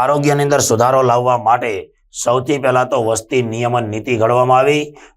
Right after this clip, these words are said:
કુટુંબ કલ્યાણનો સ્વૈચ્છિક કાર્યક્રમ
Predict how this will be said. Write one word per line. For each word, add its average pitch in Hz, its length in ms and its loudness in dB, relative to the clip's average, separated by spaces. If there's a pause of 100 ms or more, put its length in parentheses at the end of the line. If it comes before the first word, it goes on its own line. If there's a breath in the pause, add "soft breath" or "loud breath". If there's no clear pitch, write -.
(100)
કુટુંબ 147 460 0
કલ્યાણનો 127 640 0
સ્વૈચ્છિક 123 760 -2
કાર્યક્રમ 127 460 0